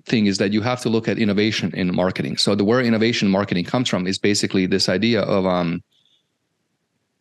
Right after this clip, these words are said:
it's some type of technology that enables us to communicate, right? So if you look at, like, as humans have a need for information that gives us safety and security.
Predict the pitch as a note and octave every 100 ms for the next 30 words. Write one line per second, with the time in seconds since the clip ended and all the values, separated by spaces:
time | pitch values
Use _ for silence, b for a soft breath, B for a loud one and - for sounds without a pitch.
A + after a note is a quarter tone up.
0 | _ _ - A#2+ C3+ B2+ D#3 C3 - -
1 | B2 C3 G2 G2+ G#2 - _ _ A#2 G#2
2 | G#2 A2 G#2+ F#2+ G2+ G2+ - G2 F#2+ -
3 | - - - F2+ F#2+ - - G#2 G#2 A#2
4 | A#2 C3+ A2+ G#2 A2 G2 G2+ D3 D3 A#2+
5 | B2 G#2+ G2+ G#2+ G#2 - F#2 F#2+ F2+ A2
6 | - C#3 G2 F#2+ G2+ F#2+ - F#2+ - F#2
7 | - F#2+ F#2+ A#2+